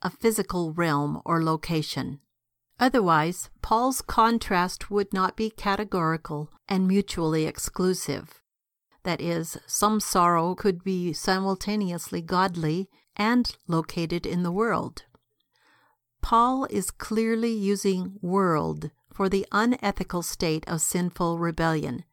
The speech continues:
and thus can contrast it to the ethical state of godliness. In Colossians two eight,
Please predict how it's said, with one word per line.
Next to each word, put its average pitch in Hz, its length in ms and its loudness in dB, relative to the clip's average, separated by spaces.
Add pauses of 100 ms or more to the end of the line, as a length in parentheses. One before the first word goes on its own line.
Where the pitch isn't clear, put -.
(640)
and 196 160 2
thus 254 260 4
can 208 220 -2
contrast 196 760 0
it - 160 -6
to 214 140 0
the 190 220 2
ethical 220 400 -2
state 170 360 -4
of 175 200 -6
godliness. 160 880 -2 (1080)
In 277 140 8
Colossians 277 640 4
two 214 220 2
eight, 156 280 0